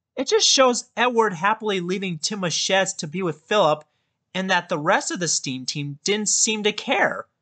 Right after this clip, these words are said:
What a horrible ending. You see why I hate this episode the most? Overall,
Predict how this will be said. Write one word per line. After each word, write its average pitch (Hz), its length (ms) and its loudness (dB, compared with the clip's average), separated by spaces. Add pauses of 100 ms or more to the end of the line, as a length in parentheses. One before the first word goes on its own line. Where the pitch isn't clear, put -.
(500)
What 208 460 4 (140)
a 147 140 2
horrible 208 920 2
ending. 139 580 -2 (920)
You 254 80 -2
see 381 220 2
why 220 240 6
I 214 60 0
hate 202 220 -4
this 196 200 -2
episode 196 480 0
the 160 60 -2
most? 131 600 0 (1300)
Overall, 151 720 4